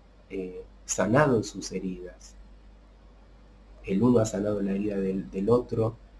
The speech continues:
cada uno ha sanado su propia herida y evolucionan y no, no tienen por qué ver un video así. Eh, entonces, claro, este video no está destinado a ello, está destinado a las personas que viven una relación que empieza de la manera que,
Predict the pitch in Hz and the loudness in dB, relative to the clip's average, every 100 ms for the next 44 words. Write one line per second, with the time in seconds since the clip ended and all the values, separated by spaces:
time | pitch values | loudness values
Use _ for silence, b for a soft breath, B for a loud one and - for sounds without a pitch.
0 | - - - - 98 95 104 110 101 - | -20 -20 -8 2 2 4 2 0 -2 -4
1 | 98 98 98 92 98 98 101 139 127 98 | -4 -4 -4 -6 -4 0 2 4 4 2
2 | 95 98 98 139 147 104 101 101 101 104 | 2 0 0 2 2 2 -2 -8 -10 -12
3 | 107 107 98 98 101 101 101 98 98 107 | -8 -10 -10 -12 -10 -8 -10 -12 -12 -10
4 | 107 190 143 117 - - - - 107 98 | -8 -6 -8 -10 -20 -20 -20 -20 -16 -10
5 | 107 98 95 151 143 95 - b b b | -10 -10 -4 2 2 2 -6 b b b
6 | - 113 135 113 131 131 110 156 123 107 | -10 0 4 6 6 4 4 2 2 0
7 | 98 95 92 92 95 107 117 113 107 117 | -4 -4 -4 -6 -6 -2 -2 -2 0 2
8 | 104 98 98 98 - 127 113 98 95 92 | 0 -4 -8 -8 -2 0 0 -2 -4 -2
9 | 123 131 120 117 113 113 113 - 120 101 | 2 2 4 2 2 2 0 0 0 0
10 | 95 113 117 113 101 101 101 110 110 - | -4 -2 -4 -4 -6 -8 -4 0 0 -2
11 | 101 | -12